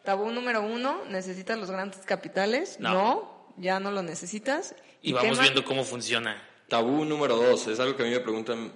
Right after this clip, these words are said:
Speaker 3: hacia cada rato. ¿Necesitas ser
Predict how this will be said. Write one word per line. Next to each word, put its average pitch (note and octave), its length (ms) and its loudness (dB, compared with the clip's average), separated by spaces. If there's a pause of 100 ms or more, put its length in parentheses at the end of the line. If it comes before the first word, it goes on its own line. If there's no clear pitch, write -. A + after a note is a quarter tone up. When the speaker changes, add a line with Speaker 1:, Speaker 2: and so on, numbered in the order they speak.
(140)
Speaker 3:
hacia G2+ 360 -6
cada A2 180 0
rato. G2+ 360 -4 (300)
¿Necesitas A2+ 640 -4
ser - 640 -4